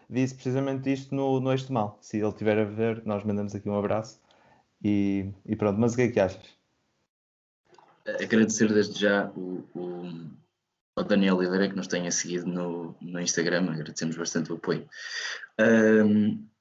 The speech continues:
Speaker 2: por outro lado, eu não acho que, que a questão dos fundos europeus aqui em Portugal seja, seja a mais bem, a mais bem fiscalizada. Eh, antes, pelo contrário, eu vou muito de encontro à, à, à opinião do, do meu colega António Morteira, eh,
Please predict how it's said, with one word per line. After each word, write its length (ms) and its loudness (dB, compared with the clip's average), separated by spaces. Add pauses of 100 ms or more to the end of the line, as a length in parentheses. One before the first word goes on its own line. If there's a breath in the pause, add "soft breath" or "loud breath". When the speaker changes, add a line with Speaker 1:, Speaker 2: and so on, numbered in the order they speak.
(220)
Speaker 2:
por 120 4
outro 220 4
lado, 200 4
eu 60 -2
não 380 0
acho 200 0
que, 300 2
que 180 -6
a 20 -6
questão 280 -2
dos 100 -2
fundos 260 -2
europeus 340 2
aqui 180 -6
em 40 -4
Portugal 320 0
seja, 480 0
seja 400 -4
a 160 -4
mais 200 -2
bem, 280 -2
a 80 -12
mais 180 -2
bem 140 -4
fiscalizada. 760 0 (640 soft breath)
Eh, 280 4
antes, 160 0
pelo 220 -2
contrário, 580 4
eu 100 -6 (220)
vou 120 -4
muito 220 -6
de 80 -6
encontro 360 -2
à, 320 2
à, 480 -6 (400)
à 80 4
opinião 440 0
do, 260 -4
do 180 -6
meu 140 -6
colega 500 2 (560 loud breath)
António 380 4
Morteira, 640 0
eh, 280 0